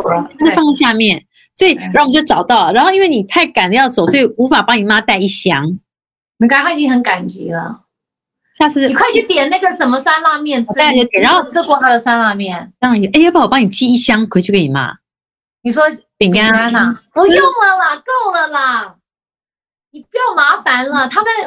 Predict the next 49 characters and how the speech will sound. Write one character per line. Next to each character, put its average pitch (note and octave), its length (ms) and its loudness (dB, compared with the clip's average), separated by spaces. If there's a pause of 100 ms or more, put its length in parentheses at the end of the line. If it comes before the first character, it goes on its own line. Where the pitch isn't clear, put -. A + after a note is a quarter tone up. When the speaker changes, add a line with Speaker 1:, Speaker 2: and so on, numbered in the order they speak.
Speaker 1:
我， B3+ 380 -4
他 F#4 140 -2
们 G4 140 -2
很 A#3 160 -2
快， D4+ 280 0
maybe C#4+ 400 -2
明 A3+ 240 2
年 A3+ 140 2
还 A3 80 0
是 A#3 100 0
什 A3 100 -4
么， F#3+ 140 -6
他 B3+ 160 0
就 C4 140 0
回 F3+ 180 -8
来 F#3 280 -2
了。 F#3 220 -10 (160)
Speaker 2:
你 - 80 4
说 F4+ 180 4
那， F#4 160 4
那 D#4+ 160 2
几 A3 200 2
包 C4+ 200 4
撑 B3 280 0
到 C4 140 2
年 G3 280 0
底 F#3 200 0
吗？ F3 120 0
真 F#4+ 160 2
的 B3 80 -4
不 C4 80 2
孝 D#4 460 2
啊 G#3+ 60 4
你！ F#3+ 380 0 (420)
你 F4+ 140 4
有 A#4 80 4
需 G#4+ 180 2
要 A#4+ 120 4
还 G4+ 120 2
告 F#4+ 200 4
诉 F4+ 80 -2
我 C#4 80 4
们， B3 80 0
可 D#4 80 4
以 E4+ 60 2
帮 F4 140 2
你 B3+ 100 0
寄 B3 320 0
啦。 - 260 -6